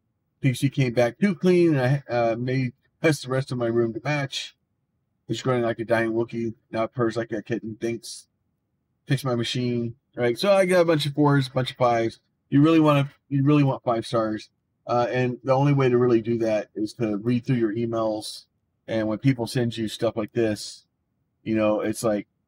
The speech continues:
you, you have to kinda read into it. And sometimes they'll be like, "Oh, you know, I really like green," or, "I wish my computer was green."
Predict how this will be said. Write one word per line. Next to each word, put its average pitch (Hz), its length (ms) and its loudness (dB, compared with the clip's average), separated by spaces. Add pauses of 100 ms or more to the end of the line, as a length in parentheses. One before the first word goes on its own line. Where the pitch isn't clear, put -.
you, 123 220 -4
you 120 140 2
have 123 200 2
to 123 80 -6
kinda 117 280 0
read 107 500 -2
into 110 500 -2
it. 101 200 -8
And 104 260 -8
sometimes 110 480 -2
they'll 110 120 -2
be 104 120 -4
like, 104 240 -4
"Oh, 156 300 4
you 143 100 4
know, 147 100 4
I 143 100 4
really 165 300 4
like 156 240 2
green," 156 600 4
or, 120 280 0
"I 120 100 0
wish 139 240 0
my 147 120 0
computer 151 400 2
was 127 160 -2
green." 127 480 -6